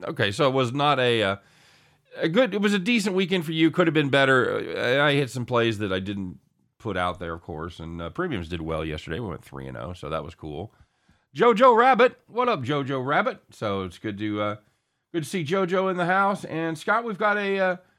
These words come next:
we've got a new sponsor, but of course, before we talk about that, I wanna make sure that everybody smashes the like button, subscribes, all that stuff. You know the drill.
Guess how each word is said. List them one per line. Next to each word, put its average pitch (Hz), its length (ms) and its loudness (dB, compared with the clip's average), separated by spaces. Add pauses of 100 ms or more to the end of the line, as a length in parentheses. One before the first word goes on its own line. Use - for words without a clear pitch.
(380)
we've 190 120 -10
got 233 160 4
a 226 40 -2
new 226 160 -4
sponsor, 226 580 -4
but 82 160 -8
of 92 100 -12
course, 143 180 0
before 156 240 -2
we 156 80 0
talk 151 220 2
about 139 160 -2
that, 143 160 0
I - 20 -2
wanna 110 340 -4
make 95 200 -8
sure 113 160 -6
that 98 100 -4
everybody 104 460 -2 (480)
smashes 202 580 0
the 190 80 0
like 190 400 4
button, 190 320 2
subscribes, 175 720 2
all 185 200 2
that 170 160 -2
stuff. 180 400 0
You 208 120 -6
know 110 180 -2
the 64 100 -12
drill. 104 420 2